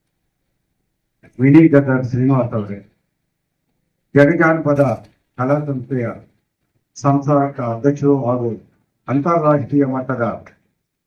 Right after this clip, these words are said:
ಖ್ಯಾತ ಗಾಯಕರಾದಂಥ ಗುಜ್ಮಾಡನಹಳ್ಳಿ ಜಗದೀಶ್ ಅವರೇ,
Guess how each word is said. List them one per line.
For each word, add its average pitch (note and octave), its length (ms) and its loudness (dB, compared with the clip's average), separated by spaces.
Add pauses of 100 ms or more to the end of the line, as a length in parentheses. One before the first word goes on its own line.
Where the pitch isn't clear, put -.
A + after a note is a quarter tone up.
(260)
ಖ್ಯಾತ C#3+ 220 -2 (140)
ಗಾಯಕರಾದಂಥ B2 680 -4 (1160)
ಗುಜ್ಮಾಡನಹಳ್ಳಿ B2+ 600 -2 (100)
ಜಗದೀಶ್ A#2+ 400 -8
ಅವರೇ, G#2 220 -8